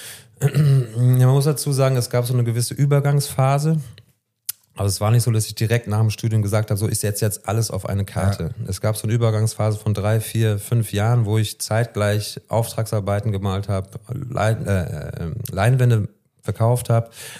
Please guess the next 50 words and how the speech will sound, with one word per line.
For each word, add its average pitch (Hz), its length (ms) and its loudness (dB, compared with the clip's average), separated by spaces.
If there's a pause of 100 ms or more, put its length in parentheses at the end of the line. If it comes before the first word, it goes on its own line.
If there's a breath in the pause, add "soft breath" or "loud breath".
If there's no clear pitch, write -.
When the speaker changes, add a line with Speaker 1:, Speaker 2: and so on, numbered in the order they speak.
(140)
Speaker 1:
aber 104 200 2
wo 123 120 4
ich 120 120 0
auch 117 140 0
noch 120 160 2
im 113 140 2
Unibetrieb 120 560 0
selber 101 300 0
tätig 104 420 -2
war. 101 80 0
Speaker 2:
Ja. 101 180 2
Speaker 1:
Also 92 180 -4
ich - 60 -6
habe 110 180 -4
ja 104 60 0
erzählt, 104 420 -2
ne, 110 140 2
ich 104 100 -4
war 101 140 2
auch 101 140 -2
mit, 101 260 2
äh, 87 260 -2
Dozent 113 520 0
für - 140 -6
Methoden 113 420 0
der 101 80 0
empirischen 107 360 0
Sozialforschung 120 960 0 (300 loud breath)
und 110 160 0
zu 117 80 -2
dem 127 200 2
Zeitpunkt 120 400 2
war 107 80 2
noch 117 140 4
nicht, 113 240 0 (240)
war 82 260 0
ich 127 160 -2
auch 110 100 0
noch 117 120 4
nicht 117 160 2
so - 120 -10
ganz 113 240 0
sicher, 117 300 -2
ob 110 160 -2
ich 117 160 -4
wirklich 117 240 -4
den 113 160 -6
kompletten 110 560 -2
Schritt 98 320 -6
wage. 92 400 0